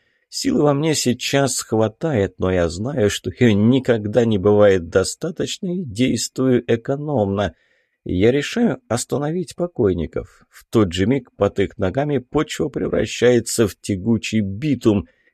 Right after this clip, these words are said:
Я плавлю землю, гранит, да вообще все, что попадается под руку. Зомби останавливаются, влипнув, как мухи в мед. Следующим этапом я обрушиваю на них серый смерч.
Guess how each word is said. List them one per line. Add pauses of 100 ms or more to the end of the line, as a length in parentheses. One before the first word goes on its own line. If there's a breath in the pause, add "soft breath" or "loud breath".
Я (120)
плавлю
землю,
гранит,
да
вообще
все,
что
попадается
под
руку. (440 soft breath)
Зомби
останавливаются,
влипнув,
как
мухи
в
мед. (140)
Следующим
этапом (300 loud breath)
я
обрушиваю
на
них
серый
смерч.